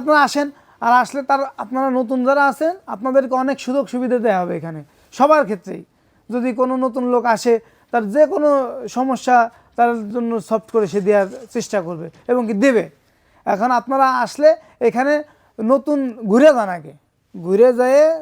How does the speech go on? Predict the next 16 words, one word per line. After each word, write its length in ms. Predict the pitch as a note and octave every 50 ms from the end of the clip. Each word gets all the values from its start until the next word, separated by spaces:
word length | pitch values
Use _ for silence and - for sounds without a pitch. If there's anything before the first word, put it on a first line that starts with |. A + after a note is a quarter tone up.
| - _ _ _ _ A#3+ G#3+ G#3 G3
দেখেন, 280 | B3 B3 - - A#3+ G#3+ G3+
আপনাকে 240 | F#3+ - A#3+ A3+ A3+ G#3 F3 A3+
পছন্দ 320 | G#3+ - - A#3 A#3+ A#3 A#3+ A#3+
হলে 200 | A#3+ A#3 A#3 A#3 A#3 A#3+ - _ _ _ _ _ - A3+
আপনারা 240 | G3+ C4 C4 C4 B3 A#3
নিয়ে 160 | B3 C4+ D4+ E4+ F4+ E4 _ _
তার 120 | - A#3 -
সাথে 140 | - A3+ A3+ G3 G#3
ব্যবসা 200 | G3 - - G3+ -
করতে 200 | C#4 C4 - A3 F3+
পারেন। 200 | E3 D#3 D#3+ D#3+ D#3 _ _ _ _ _ _ _ _ _ A3+
আমি 100 | A#3+ C4+ C4+
আলহামদুলিল্লাহ 360 | B3+ A#3+ B3+ C4+ C#4+ C#4+ C4 B3
ভালো 120 | C4+ D4 C#4+ C4
আছি 120 | G#3+ - A3+ A3+
অনেক, 140 | A#3 B3